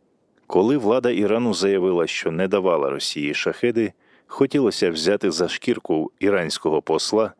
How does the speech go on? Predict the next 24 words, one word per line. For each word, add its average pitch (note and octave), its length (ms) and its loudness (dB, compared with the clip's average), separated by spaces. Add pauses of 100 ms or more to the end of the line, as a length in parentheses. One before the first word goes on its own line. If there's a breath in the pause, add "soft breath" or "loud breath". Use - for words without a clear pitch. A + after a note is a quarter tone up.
(320)
вивезти A#2+ 580 0
його G2+ 220 0
кудись - 460 -2 (220 soft breath)
і A2 160 0
потримати E2 600 0
у D2 100 -2
підвалі. C#2+ 520 -4 (720)
Але A#2 300 0
мій F#2+ 200 0
командир E2+ 540 -2
сказав: C#2 480 -4 (720 soft breath)
«Ні, D#2 280 -4
ти D#2 140 -4
що, - 320 -6 (220)
не E2 200 -2
можна? G2 480 -4 (540)
Будуть F2+ 360 0
проблеми». E2+ 520 -2 (1120)
Я G2+ 260 0
звернувся G#2+ 760 0
до G2 240 0
наших G2+ 420 -2
місцевих E2 580 -2
іранців. D2+ 540 -6